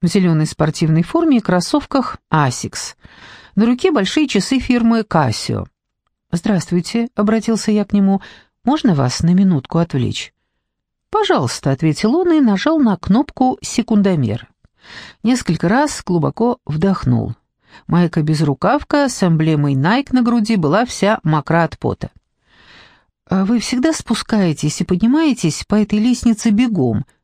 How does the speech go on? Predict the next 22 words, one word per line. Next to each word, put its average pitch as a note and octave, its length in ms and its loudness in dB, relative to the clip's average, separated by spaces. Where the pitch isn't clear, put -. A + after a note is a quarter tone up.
поинтересовался E3+ 840 0
я. C3+ 300 -2
«Только F3+ 280 2
поднимаюсь. D3 720 -2
До F3+ 160 0
тридцать C4 380 -2
второго F#3 400 0
этажа, C3+ 460 -2
а E3 120 2
обратно G3 420 0
спускаюсь C4 540 -4
на E3 120 0
лифте. B2 460 -4
Бегать A3 380 0
вниз F3+ 300 2
по - 120 -2
лестнице G#3+ 720 0
небезопасно». D#3 880 -2
«И D#3 140 0
так - 640 -4
каждый A3 440 0
день?» C4+ 320 0